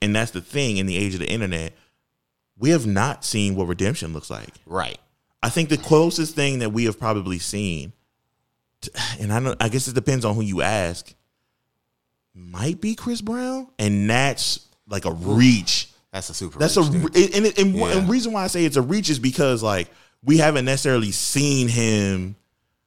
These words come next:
Speaker 1: do those same acts. Like, we've seen him
Speaker 2: Right.
Speaker 1: be welcomed back, but then there's a lot of patriarchy and misogyny behind that.
Speaker 2: Right.
Speaker 1: And then there's still, like, a lot of stuff where, like,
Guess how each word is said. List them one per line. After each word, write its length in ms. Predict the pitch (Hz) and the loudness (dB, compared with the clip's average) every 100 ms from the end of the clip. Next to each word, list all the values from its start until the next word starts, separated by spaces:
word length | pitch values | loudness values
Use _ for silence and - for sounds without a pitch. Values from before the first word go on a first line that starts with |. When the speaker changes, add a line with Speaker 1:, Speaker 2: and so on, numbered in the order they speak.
| _ _ _ | _ _ _
Speaker 1:
do 220 | - 135 127 | 6 8 8
those 240 | 107 104 | 6 2
same 260 | 127 110 - | 0 0 0
acts. 280 | 110 85 - | -2 -2 -2
Like, 100 | 98 | 0
we've 180 | 123 117 | 2 2
seen 220 | 107 131 | 4 4
him 160 | 131 120 | 4 4
Speaker 2:
Right. 60 | |
Speaker 1:
be 100 | 113 | 2
welcomed 420 | 107 107 104 101 98 | 4 4 4 0 0
back, 220 | 143 131 | 0 0
but 120 | 107 | 0
then 120 | 104 | 2
there's 160 | 107 95 | 2 0
a 40 | |
lot 180 | 92 85 | 0 0
of 80 | 82 | 0
patriarchy 560 | 127 110 120 110 104 | -2 0 0 0 0
and 80 | 92 | -4
misogyny 560 | 87 110 117 113 113 110 | 0 2 2 2 0 0
behind 440 | 107 117 113 110 | 0 0 0 0
that. 320 | 104 101 98 95 | 0 0 -2 -4
Speaker 2:
Right. 280 | 104 92 107 | -4 -2 2
Speaker 1:
And 100 | 107 | 2
then 100 | 104 | 4
there's 220 | 101 98 | 2 0
still, 340 | - 107 101 | 0 2 2
like, 160 | 95 87 | 2 0
a 80 | 87 | 0
lot 240 | 92 95 | 0 0
of 80 | 92 | 0
stuff 240 | 104 92 | -2 0
where, 100 | 90 | 0
like, 140 | 85 | 0